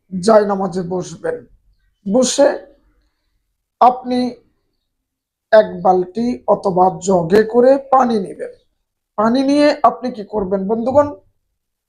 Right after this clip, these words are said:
আপনার করণীয় হচ্ছে,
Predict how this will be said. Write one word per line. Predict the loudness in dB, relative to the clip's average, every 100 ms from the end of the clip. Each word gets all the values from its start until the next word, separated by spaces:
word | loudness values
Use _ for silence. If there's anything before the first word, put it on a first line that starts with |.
| _ _ _ _ _ _ _ _ _ 0
আপনার | 0 0 0 0 0 -10 -20 -8
করণীয় | 0 4 4 4 2
হচ্ছে, | 2 -2 -6 -4 -4 -4